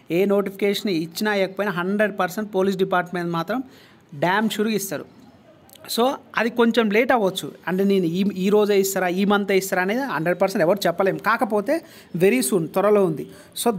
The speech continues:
దానికి మనం ఏంటంటే మన ప్రిపరేషన్ని మీరు ఒకటే గుర్తుపెట్టుకోండి, మన ప్రిపరేషన్ ఎంతవరకు వచ్చింది. మనం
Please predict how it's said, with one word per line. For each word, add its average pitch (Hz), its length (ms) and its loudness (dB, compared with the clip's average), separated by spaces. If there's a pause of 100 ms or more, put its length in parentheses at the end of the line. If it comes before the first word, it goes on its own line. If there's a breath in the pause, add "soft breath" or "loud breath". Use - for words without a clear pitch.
దానికి 208 320 0
మనం 196 200 2
ఏంటంటే 196 280 0 (120)
మన 190 100 0 (120)
ప్రిపరేషన్ని 196 640 0 (140)
మీరు 180 180 2
ఒకటే 208 260 -2
గుర్తుపెట్టుకోండి, 185 540 -2
మన 170 160 -2 (120)
ప్రిపరేషన్ 202 460 0
ఎంతవరకు 190 400 2
వచ్చింది. 135 280 -10 (500 loud breath)
మనం 185 140 2